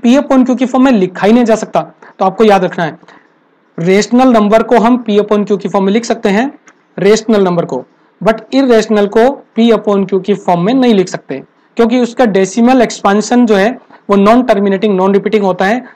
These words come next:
तो denominator की तो कोई nature ही नहीं होगी Particularly। ठीक है, इसी तरह से हम चलते हैं third part पे। So, I think third part आप कर सकते हो, फिर मैं बता देता हूँ।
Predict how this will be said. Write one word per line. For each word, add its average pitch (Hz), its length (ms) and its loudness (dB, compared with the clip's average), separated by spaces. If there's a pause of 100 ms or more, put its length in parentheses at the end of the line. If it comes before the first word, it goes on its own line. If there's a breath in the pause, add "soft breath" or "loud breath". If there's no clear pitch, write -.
(140)
तो 202 80 2
denominator 226 640 2
की 226 160 -4
तो 233 140 0
कोई 220 160 2
nature 185 300 0
ही 202 100 2
नहीं 185 120 0
होगी 156 220 -4 (880)
Particularly। 160 600 -4 (240 loud breath)
ठीक 233 160 -2
है, - 260 -2 (360 loud breath)
इसी 240 180 -2
तरह 247 160 2
से 233 100 0
हम 226 80 2
चलते 214 260 0
हैं 254 200 0 (180)
third 190 220 2
part 170 260 2
पे। 151 160 -6 (1400)
So, - 180 -4 (420)
I 190 100 2
think 226 360 -2
third 220 200 2
part 214 160 4
आप 208 160 0
कर 226 120 2
सकते 226 260 -2
हो, 202 80 0
फिर 202 160 -4
मैं 214 140 0
बता 175 200 0
देता 147 220 -4
हूँ। - 100 -18